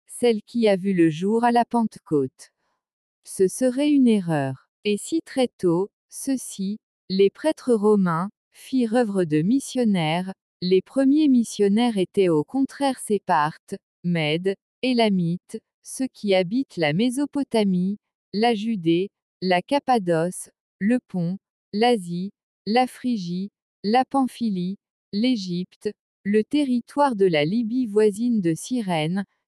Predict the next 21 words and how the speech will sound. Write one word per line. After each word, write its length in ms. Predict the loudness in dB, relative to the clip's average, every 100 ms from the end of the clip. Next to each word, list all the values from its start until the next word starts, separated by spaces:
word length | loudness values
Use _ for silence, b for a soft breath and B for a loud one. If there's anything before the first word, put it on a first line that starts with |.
| _
et 120 | -4
ceux 220 | -2 -6
qui 220 | -6 -6 -6
sont 240 | -4 -4
venus 400 | 0 2 4 4
de 100 | 2
Rome, 500 | 2 0 0 0 -4 -6 _ _
juifs 480 | -10 -4 -4 -4 -2
et 80 | -4
prosélytes, 840 | -2 -4 -2 -2 -2 -4 -8 -12 -14 _ _
crétois 600 | -8 -6 -6 -2 0 2
et 120 | 2
arabes 440 | 0 0 0 0 -2 _
qui 160 | -10
s'en 280 | -6 -2 0
étant 400 | 0 -2 -2 0
retournés 580 | 0 -2 -2 -2 0 -2
chacun 480 | -2 -4 -4 -4 -4
chez 380 | -6 -6 -4 -2
eux 100 | -2
ont 140 | -2